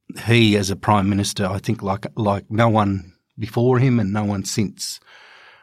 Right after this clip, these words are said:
really spoke the truth of, of post-colonial Australia. We did the stealing. <laughs> We did the killing. And unquestionably, that would have been very confronting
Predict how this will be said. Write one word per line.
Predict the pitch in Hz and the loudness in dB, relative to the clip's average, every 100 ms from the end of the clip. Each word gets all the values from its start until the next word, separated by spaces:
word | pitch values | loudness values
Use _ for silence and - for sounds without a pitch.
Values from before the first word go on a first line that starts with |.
| - | -12
really | 139 110 123 120 113 110 | -2 4 6 6 4 2
spoke | 104 - - 113 104 101 - - - | 0 -4 -2 0 0 -4 -16 -20 -14
the | 107 | -10
truth | 95 - - 131 95 - - - - _ _ | -6 -6 2 2 2 -2 -18 -20 -20 _ _
of, | - 95 - | -10 -10 -10
of | - 110 - | -8 -8 -4
post-colonial | 113 98 - 104 92 95 90 85 85 | -2 -2 -2 -4 -4 -4 -4 -6 -8
Australia. | 87 - 92 82 82 - _ _ _ - - - - | -8 -4 -4 -4 -10 -16 _ _ _ -20 -20 -20 -20
We | - 107 113 | -2 4 4
did | 101 101 98 | 4 0 0
the | 92 | -2
stealing. | - 101 95 87 85 - - - - | -2 -2 -4 -4 -8 -10 -16 -18 0
<laughs> | 165 - - - - | 0 0 -10 -20 -16
We | - 110 113 101 95 - _ _ | -4 2 4 4 -2 -8 _ _
did | 117 113 113 | 0 0 0
the | |
killing. | 101 - 101 92 95 92 - _ _ - - _ - | -6 -4 -2 -2 -4 -6 -14 _ _ -20 -20 _ -2
And | 117 110 104 104 - _ - | 2 4 2 0 -8 _ -2
unquestionably, | 127 - - 160 175 - 151 113 120 117 | 0 -2 -2 0 2 4 4 4 4 4
that | 120 - | 4 2
would | 113 | 2
have | 110 | 2
been | 104 107 95 | 2 0 2
very | 113 135 | 4 4
confronting | 131 127 - 123 120 110 101 85 | 4 0 2 2 2 2 -4 -6